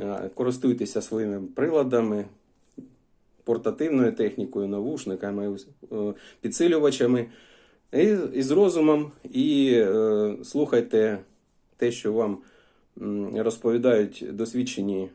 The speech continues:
люди. І можете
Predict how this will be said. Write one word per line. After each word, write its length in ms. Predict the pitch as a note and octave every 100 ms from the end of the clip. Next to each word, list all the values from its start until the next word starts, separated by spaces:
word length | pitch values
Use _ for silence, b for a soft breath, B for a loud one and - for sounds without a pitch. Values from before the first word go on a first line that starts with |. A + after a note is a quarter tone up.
| _ _ _ -
люди. 420 | A2+ D#3 D3 C3 C3 b b b b b _ -
І 500 | A#2 C3 A#2+ A2 G#2+ G2 - -
можете 600 | A2+ C3+ C3+ B2+ B2 A#2